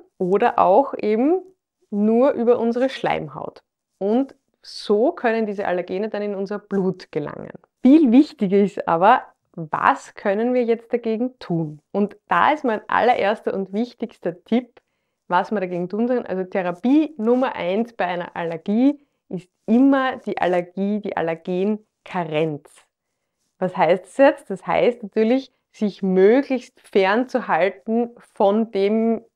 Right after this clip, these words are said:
Allergen, von dem, was eben in meinem Körper diese fälschliche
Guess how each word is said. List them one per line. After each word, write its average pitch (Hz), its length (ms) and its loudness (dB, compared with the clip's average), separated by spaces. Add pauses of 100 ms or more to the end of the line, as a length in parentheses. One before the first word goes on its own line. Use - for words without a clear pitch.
Allergen, 190 600 0
von 214 260 -4
dem, 196 280 -2
was 185 220 -2
eben 196 220 -4
in 208 140 -4
meinem 196 240 -2
Körper 190 380 -4
diese 196 240 -8
fälschliche 196 720 -4